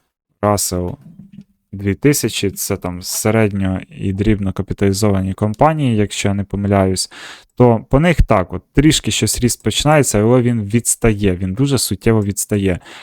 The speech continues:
Уже там S and P п'ятисотий десь от в цій зоні, там двісті вісімдесят, триста, ну, умовно, грубо кажучи, а, е, Russell, він дуже сильно відстає, і оцей ріст ось показав тільки зараз. А то він дуже довго стояв у боковику,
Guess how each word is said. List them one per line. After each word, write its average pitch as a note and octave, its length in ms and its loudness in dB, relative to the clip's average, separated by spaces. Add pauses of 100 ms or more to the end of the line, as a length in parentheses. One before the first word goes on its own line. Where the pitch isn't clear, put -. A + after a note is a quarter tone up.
(140)
Уже C3 500 4
там G2 180 -2
S G2 180 -2
and A#2 120 -2
P B2+ 60 4
п'ятисотий A2+ 640 2
десь A2 300 2
от F#2+ 120 -6
в - 60 -14
цій A#2 240 4
зоні, G2 340 2
там F#2+ 200 -2
двісті A2 300 0
вісімдесят, A2 580 0
триста, E3 420 2
ну, A#2 140 2
умовно, F#2 380 0
грубо G2 280 0
кажучи, F#2 520 -2
а, A2 260 0 (500)
е, G#2+ 160 0
Russell, A2 540 2
він A#2+ 240 2
дуже G#2+ 220 -2
сильно G#2 280 -2
відстає, C#3+ 500 2
і G#2+ 80 4
оцей A2 300 2
ріст C#3 260 4
ось G2+ 100 0
показав A#2 400 0
тільки - 300 -6
зараз. F#2+ 440 -2
А G#2+ 40 -6
то - 120 2
він C#3 120 4
дуже A2 220 2
довго A#2+ 240 2
стояв G#2 360 0
у G2+ 40 -4
боковику, A2 580 2